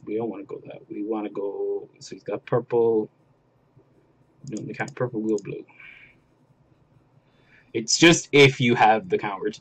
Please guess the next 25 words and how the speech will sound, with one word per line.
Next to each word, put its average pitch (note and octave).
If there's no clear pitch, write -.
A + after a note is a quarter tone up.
directly G#2+
to G#2+
them. G2+
So A2
if G#2+
we C3
had C3+
any A#2
yellow, B2
or A#2+
even A#2
two C#3
yellows B2
and G#2
a -
critical A#2
there, G#2+
it G2
would G#2
have G2
been G2+
better G#2
to -
use -
yellow. -